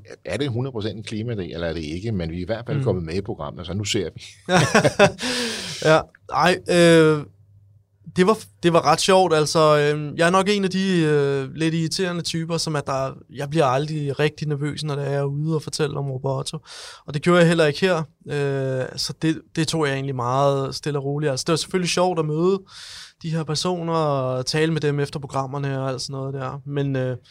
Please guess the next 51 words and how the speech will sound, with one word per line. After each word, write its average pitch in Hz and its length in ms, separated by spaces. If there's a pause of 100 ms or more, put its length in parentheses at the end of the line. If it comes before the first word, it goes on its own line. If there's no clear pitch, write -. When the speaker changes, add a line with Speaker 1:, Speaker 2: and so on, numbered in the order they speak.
(640)
Speaker 2:
ja, 131 80
vi, 131 100 (220)
ja, 151 100 (100)
vi 156 80
synes 185 240
i 185 40
hvert 143 160
fald 123 100
selv, 175 240
at 147 60
vi 143 60
har 135 80
godt 135 200
styr 160 280
på, 139 380
øh, 135 240
det, 143 100
vi 143 60
går 135 180
og 135 60
laver 151 340
i 151 40
Roboto, 143 500
og 139 80
vi 135 60
har, 135 260
vi 139 140
ved 147 100
også, 135 440 (220)
øh, 131 560
ret 135 200
præcist, 151 500
hvad 143 140
det 139 80
er, 139 60
vi 147 100
kan 139 140 (180)
gøre 135 240
af 135 60
gavn 139 300
for - 80
klimaet. 151 640 (520)
Så, 135 340
øh, 135 280
det, 160 100 (640)
det 160 100
var 156 60
sjovt, 214 400
og, 139 460
øh, 135 340 (540)
ja, 110 40